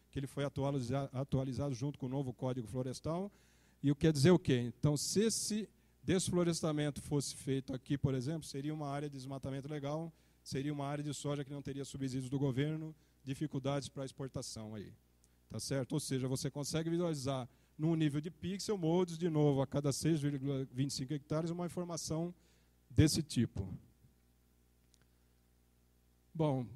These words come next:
então o site veg, a funcionalidade principal dele é o quê? É gestão terri-, territorial em nível regional. Você consegue fazer isso hoje, esse tipo de descrição desses perfis de visualização no Brasil inteiro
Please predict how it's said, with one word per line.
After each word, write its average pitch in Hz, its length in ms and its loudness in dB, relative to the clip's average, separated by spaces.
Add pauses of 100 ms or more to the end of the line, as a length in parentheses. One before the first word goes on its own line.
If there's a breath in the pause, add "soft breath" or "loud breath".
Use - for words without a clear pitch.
(140)
então 185 340 0
o 190 40 0
site 185 320 0
veg, 202 640 2
a 170 80 -2
funcionalidade 170 640 4
principal 170 640 2
dele 180 260 2
é 180 40 2
o - 40 2
quê? 123 340 -2
É 143 60 0
gestão 160 460 0
terri-, 180 280 -2 (300)
territorial 147 720 2
em 160 60 0
nível 147 300 -2
regional. 127 520 -2
Você 120 220 -4
consegue 160 460 -4
fazer 143 260 -4
isso 143 260 -2
hoje, 165 420 2 (280 soft breath)
esse 147 240 -2
tipo 151 480 0
de 135 80 -4
descrição 147 540 -2
desses 143 200 -4
perfis 139 360 -2
de 135 60 -2
visualização 131 520 -2
no 131 80 -6
Brasil 135 260 -4
inteiro 175 420 2